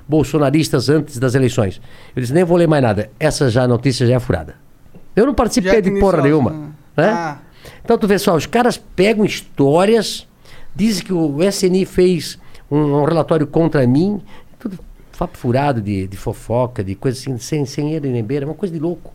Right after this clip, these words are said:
Speaker 1: É aquilo que eu te falei, né? É, os factoides,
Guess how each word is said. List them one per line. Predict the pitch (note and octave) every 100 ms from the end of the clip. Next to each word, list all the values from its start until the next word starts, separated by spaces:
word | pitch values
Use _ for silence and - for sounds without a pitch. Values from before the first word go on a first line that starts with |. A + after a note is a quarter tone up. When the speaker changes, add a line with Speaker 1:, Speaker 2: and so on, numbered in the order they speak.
| - - - -
Speaker 1:
É | -
aquilo | - D3
que |
eu | G3
te |
falei, | A3 G#3 A2 - - - - - -
né? | C3 D3 C#3 - - - - -
É, | A#2 B2 A#2+ A#2+ A2+ A2 G#2+ G#2 - - - - - -
os | A#2+
factoides, | - D3+ - C3 C3+ F3 - - -